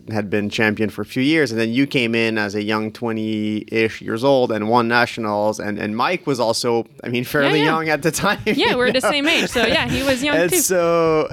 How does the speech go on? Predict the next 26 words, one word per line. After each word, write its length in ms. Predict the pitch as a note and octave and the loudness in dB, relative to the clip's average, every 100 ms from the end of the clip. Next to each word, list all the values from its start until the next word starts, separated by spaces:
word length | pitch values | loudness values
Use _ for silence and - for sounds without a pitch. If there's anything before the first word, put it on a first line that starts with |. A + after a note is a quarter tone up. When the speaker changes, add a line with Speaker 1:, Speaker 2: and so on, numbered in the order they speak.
| - | -2
Speaker 1:
and 380 | C#3 C#3 C#3 B2+ | -2 0 0 0
so 260 | D3+ C#3+ | 2 2
that 180 | C#3 D#3+ | 2 2
was 120 | E3+ | 0
exciting. 420 | C#3+ - D3 D3 | -2 0 2 2
You 160 | C3 C#3+ | 2 2
guys 220 | D3 C#3+ | 2 0
had 240 | C3 C3 C3 | 2 0 0
it 100 | B2 | 0
for 160 | C3 | 0
the 80 | B2 | 0
past 380 | A#2 B2 B2 - | 2 2 2 0
five 320 | B2 A#2+ A2 | 2 2 2
years 320 | A2+ A2+ A2+ | 0 0 0
or 100 | A2+ | -4
so. 380 | - G#2 G#2+ A2 | -4 0 2 2
I 60 | G#2 | 2
mean, 380 | G#2+ G#2 G#2 | 0 -2 -4
you 120 | A2 G#2 | -4 -4
know, 100 | G2+ | -2
round, 300 | G#2 G#2 G2+ | -2 -2 -4
rounding 380 | G#2+ G#2 G#2 G2+ | -2 -2 -2 -2
up 80 | |
numbers, 560 | - A2 G#2+ G#2+ G#2 G#2 | -2 -2 0 0 0 -2
and 180 | G#2+ G2+ | -4 0
now 400 | G#2 G#2+ A2 | 2 4 4